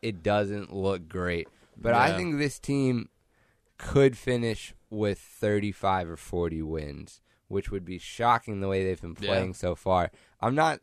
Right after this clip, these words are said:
Speaker 1: predicting that they will win
Speaker 2: <laughs> Yeah,
Speaker 1: that much,
Speaker 2: you just wouldn't be
Speaker 1: but
Speaker 2: shocked,
Speaker 1: I'm just
Speaker 2: yeah.
Speaker 1: saying that they could be there and they could be a competitive team.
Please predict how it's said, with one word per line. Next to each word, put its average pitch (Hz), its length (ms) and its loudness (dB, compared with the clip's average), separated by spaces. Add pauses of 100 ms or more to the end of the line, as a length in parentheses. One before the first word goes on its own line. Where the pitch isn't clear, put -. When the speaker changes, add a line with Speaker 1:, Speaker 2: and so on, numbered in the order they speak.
(440)
Speaker 1:
predicting 135 800 -2
that 151 120 2
they 151 140 6
will 156 180 8
win 160 180 8
Speaker 2:
<laughs> - 0 -
Yeah, 170 160 6
Speaker 1:
that 165 100 0
much, 175 300 2
Speaker 2:
you 143 100 0
just 131 140 0
wouldn't 135 200 -2
be 110 80 -2
Speaker 1:
but 143 120 8
Speaker 2:
shocked, 95 260 0
Speaker 1:
I'm 139 180 2
just 143 180 0
Speaker 2:
yeah. - 40 -6
Speaker 1:
saying 139 340 4
that 123 160 0
they 120 160 4
could 127 400 0
be 127 160 2
there 120 200 6
and 110 120 0
they 113 120 2
could 110 180 -2
be 113 120 4
a 107 40 0
competitive 101 560 2
team. 95 360 -2